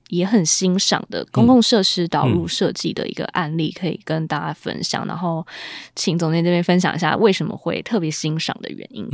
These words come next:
Speaker 1: 这样。
Speaker 2: 嗯，嗯，嗯。
Speaker 1: 嗯。
Speaker 2: 其实这几年，呃，我想有一些这样的案例，其实在台湾各地都在发生。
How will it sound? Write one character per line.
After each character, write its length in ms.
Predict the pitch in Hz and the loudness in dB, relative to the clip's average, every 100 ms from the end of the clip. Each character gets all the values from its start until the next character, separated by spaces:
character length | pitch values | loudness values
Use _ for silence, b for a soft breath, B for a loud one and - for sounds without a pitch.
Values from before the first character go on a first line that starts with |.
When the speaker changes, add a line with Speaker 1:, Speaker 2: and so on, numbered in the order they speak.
| 127 | 2
Speaker 1:
这 60 | |
样。 100 | 113 110 | 2 0
Speaker 2:
嗯， 80 | 101 | -2
嗯， 140 | 101 | -2
嗯。 260 | 190 220 190 | 0 0 -2
Speaker 1:
嗯。 140 | 190 226 _ | -6 -10 _
Speaker 2:
其 120 | - 175 | 0 2
实 140 | 175 | 4
这 160 | 165 175 | 4 4
几 180 | - | 4
年， 460 | 110 101 92 98 107 | 2 4 2 2 0
呃， 200 | 107 107 | 2 2
我 100 | 101 | 2
想 460 | 123 117 98 95 - - | 4 2 2 0 -4 -8
有 200 | - 101 | -6 -4
一 140 | - 131 | -2 -4
些 600 | - - 139 135 135 131 B B | -2 0 2 4 2 0 B B
这 100 | 160 | 2
样 160 | 135 | 4
的 120 | 107 98 | 2 0
案 180 | - 117 | 0 0
例， 100 | 113 | 0
其 160 | - 107 | 0 -2
实 320 | - 87 87 _ | 0 -2 -4 _
在 240 | - 120 101 - | -2 0 0 -2
台 140 | 92 | -2
湾 120 | 92 | -2
各 140 | 98 101 | 2 2
地 140 | 95 | 2
都 160 | 87 85 | 0 -2
在 160 | 87 | -2
发 260 | 82 80 76 | -4 -8 -10
生。 220 | - - | -12 -14